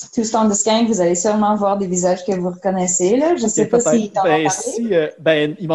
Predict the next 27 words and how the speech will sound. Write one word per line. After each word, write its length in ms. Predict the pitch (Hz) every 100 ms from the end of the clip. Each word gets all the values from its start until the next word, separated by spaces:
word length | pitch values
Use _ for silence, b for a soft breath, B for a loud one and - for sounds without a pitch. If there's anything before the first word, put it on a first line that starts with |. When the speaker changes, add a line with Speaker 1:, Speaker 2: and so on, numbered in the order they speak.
| 170
Speaker 2:
ont 60 | 226
pas 140 | 269
parlé, 600 | - 160 131 139 185 254 _ _ _ _ _ -
mais 180 | 147
je 160 | 147 175
sais 240 | - 233
que 60 | 226
j'ai 120 | 170
fait, 220 | - 180 - 151
euh, 340 | 139 135 123 -
je 140 | 156
sais 160 | 170 294
que 60 | 220
j'ai 140 | 185
fait 180 | 175 175
jouer 180 | 170 220
une 60 |
certaine 400 | 202 170 - 170
chanson 520 | 165 165 156 - 170
qui 120 | 175 151
avait 120 | 147
une 80 | 143
collaboration 840 | 160 143 151 139 143 127 151 147 147
dans 120 | 139
le, 260 | 131 127 139 _ _ _ _ _ _ _
Speaker 1:
Ah ! 140 | -
Speaker 2:
dans 60 | 440